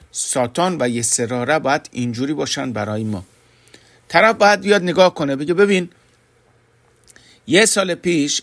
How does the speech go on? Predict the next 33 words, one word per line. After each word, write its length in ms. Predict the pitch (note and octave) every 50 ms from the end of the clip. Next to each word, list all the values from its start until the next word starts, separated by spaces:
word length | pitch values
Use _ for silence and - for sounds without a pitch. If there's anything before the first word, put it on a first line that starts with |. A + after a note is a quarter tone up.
| - -
عصبانی 560 | D3+ C#3+ - E3 D3 C3+ D3 C#3+ D#3 F3 F3+
شدم، 520 | - - C#3+ B2+ B2+ C3+ B2+ C3 C3 C#3+
با 140 | C3 B2+ B2+
فلانی 440 | B2 - - C3 B2+ B2+ C3+ D3+ D#3+
دعوا 400 | C3+ D3 C3 C3 C3+ C3 - -
کردم، 680 | - - D3 C#3 C3+ C3 B2+ B2 D#3 D3+ D3 C#3 C3+ - - - - _ -
نتیجهش 680 | C#3+ D#3 D#3 D#3 - - F3 E3+ - G3+ G#3 G#3 G3
چی 180 | - - - A3
بود؟ 300 | G3 F#3+ G3+ G3 - -
با 140 | D#3+ D#3 D#3+
هم 100 | D#3+ D#3
قهر 300 | D3 - E3 E3+ E3 D#3+
هستیم، 500 | D#3 D#3 D3+ D3 - - D#3 D#3 C#3+ - _ _ _ _ _ _ _ _ _ _ _ _ _ -
بچه‌هامون 560 | A#2+ - - - - D3 D3 D3+ D#3 D#3 D3+
دیگه 160 | C#3 C3 D3+
با 120 | C#3 C#3+ C#3+
هم 80 | C#3+
صحبت 400 | C3 - - D3+ D3 C#3+ C#3 C#3
نمی‌کنن، 500 | C#3 C#3 C3+ B2+ - - C#3+ C#3 C#3 C3 - - - _
خانومامون 600 | - - - D#3 D3+ C#3 C3+ C#3 D3 D#3 D#3 D3+
با 100 | C#3+ D3
هم 80 | C#3+ C#3+
حرف 360 | B2+ C3+ C#3 C#3 B2+ - -
نمیزنن. 500 | C#3 C3+ C3+ B2 A2+ C3+ C3 B2+ B2+ - - - - - - - - -
بیست 320 | C3+ D3+ B3+ C#4+ - -
سال 160 | - C#4 B3+ A#3
با 140 | - G#3+
هم 180 | G#3+ A#3+ C#4 A#3
رفیق 300 | G#3 G3+ - - - -
بودیم، 440 | - - C#4 G#3+ A#3+ G#3 F#3 E3 C3+
خونه 320 | - - - E3 F#3 F3+
هم 160 | E3+ F3+ F#3+
می‌رفتیم، 600 | G3 F#3+ F#3+ F3+ F3 F3 E3+ - F3+ F#3 F#3 E3+